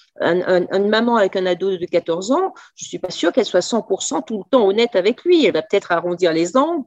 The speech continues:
pour ne pas heurter sa sensibilité. Est-ce qu'on fait ça avec un animal ?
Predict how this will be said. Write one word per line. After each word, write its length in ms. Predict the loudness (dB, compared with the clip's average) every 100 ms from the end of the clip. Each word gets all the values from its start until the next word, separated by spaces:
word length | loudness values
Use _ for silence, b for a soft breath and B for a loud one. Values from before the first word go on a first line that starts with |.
| -6
pour 80 |
ne 100 | -8
pas 180 | -6 -2 2
heurter 380 | 0 0 -6
sa 140 | -4 -6
sensibilité. 760 | -6 -12 -14 -18 -16 0 0 B B B B -6
Est-ce 120 | -4
qu'on 80 | -4
fait 140 | -6
ça 180 | -4 -4
avec 220 | -4 -6
un 80 | -8
animal ? 460 | -8 -10 -12 -14